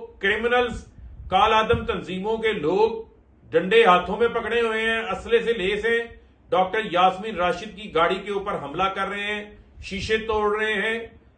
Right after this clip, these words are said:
यही इनकी मनसूबाबंदी है। ये जो खूनी वजीर दाखिला बार बार खूनी मार्च, खूनी मार्च की जो बात कर रहा है, ये दंगा फसाद करवाना चाहता है,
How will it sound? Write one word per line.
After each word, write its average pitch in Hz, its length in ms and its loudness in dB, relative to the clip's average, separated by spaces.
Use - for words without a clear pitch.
यही 180 280 0
इनकी 233 300 -6
मनसूबाबंदी 208 760 -6
है। 208 320 -8
ये 180 200 -2
जो 214 120 -2
खूनी 165 340 -6
वजीर 196 340 -4
दाखिला 202 460 2
बार 175 320 2
बार 208 260 0
खूनी 180 280 -8
मार्च, 190 300 -2
खूनी 165 300 -10
मार्च 185 320 0
की 202 100 -14
जो 185 120 -6
बात 156 300 -4
कर 170 100 -4
रहा 151 180 -6
है, 202 360 -6
ये 208 120 2
दंगा 202 320 2
फसाद 214 440 2
करवाना 226 320 2
चाहता 220 320 -2
है, - 220 -10